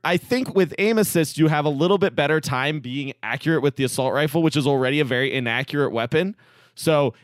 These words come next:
it might feel better, but for me, like, compared to the sidekick, like, I literally have no reason to ever shoot the assault rifle unless I'm out of ammo.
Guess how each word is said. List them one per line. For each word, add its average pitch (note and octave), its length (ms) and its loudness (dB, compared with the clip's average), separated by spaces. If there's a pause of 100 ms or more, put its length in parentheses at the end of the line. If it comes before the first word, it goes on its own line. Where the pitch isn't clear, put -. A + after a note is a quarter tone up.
it D#3 140 0
might F3 300 0
feel F#3 320 2
better, C3+ 500 -6 (220)
but D3 140 -6
for E3 180 -4
me, F3+ 280 0
like, E3+ 380 0
compared E3 480 0
to F3+ 100 2
the D3+ 100 2
sidekick, D3 760 -2
like, C3 260 -4
I C#3 200 0
literally D3 480 2
have B2+ 240 -2
no B2+ 160 2
reason B2 380 0
to B2+ 180 -2
ever A2+ 240 -4
shoot A#2 300 -8
the A2 120 -6
assault G2+ 320 -6
rifle F#2+ 320 -10
unless F#2+ 280 -10
I'm G2 120 -8
out F2+ 180 -10
of F2 80 -12
ammo. D#2+ 440 -14